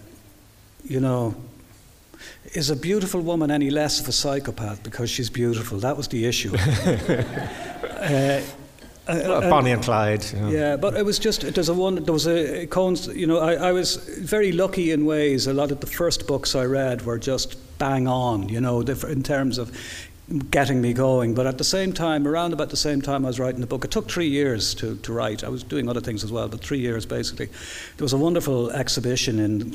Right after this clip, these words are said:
Speaker 1: Kilmainham Jail called Guns and Chiffon.
Speaker 2: Yeah.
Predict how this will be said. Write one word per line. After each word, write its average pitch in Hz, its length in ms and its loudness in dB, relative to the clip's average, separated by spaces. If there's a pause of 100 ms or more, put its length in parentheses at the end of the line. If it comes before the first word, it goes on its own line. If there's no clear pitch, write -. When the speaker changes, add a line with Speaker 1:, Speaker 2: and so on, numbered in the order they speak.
Speaker 1:
Kilmainham 117 460 0
Jail 117 260 0
called 110 380 -4
Guns 123 400 0
and 113 160 -2
Chiffon. 101 600 -6 (220)
Speaker 2:
Yeah. 85 160 -10